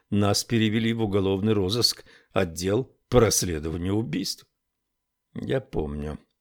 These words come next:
отозвался Адамберг. «В этих девяти домах были совершены преступления?» «Нет». «Может, нападение, угрозы или шантаж?»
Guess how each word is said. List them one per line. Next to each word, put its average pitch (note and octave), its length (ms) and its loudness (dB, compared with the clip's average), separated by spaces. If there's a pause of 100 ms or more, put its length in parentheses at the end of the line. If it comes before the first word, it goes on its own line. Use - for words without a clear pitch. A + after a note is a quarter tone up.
отозвался F#2 720 0
Адамберг. F2+ 540 -2 (720)
«В F#2+ 180 -4
этих A#2 340 2
девяти A#2+ 460 -2
домах E2 400 -4
были F#2 400 -2 (340)
совершены G#2 640 0
преступления?» G2 800 -4 (840)
«Нет». - 580 -2 (760)
«Может, - 540 -4 (300)
нападение, G2 960 4 (380)
угрозы F#2+ 640 -2
или E2+ 260 -6
шантаж?» E2 720 -8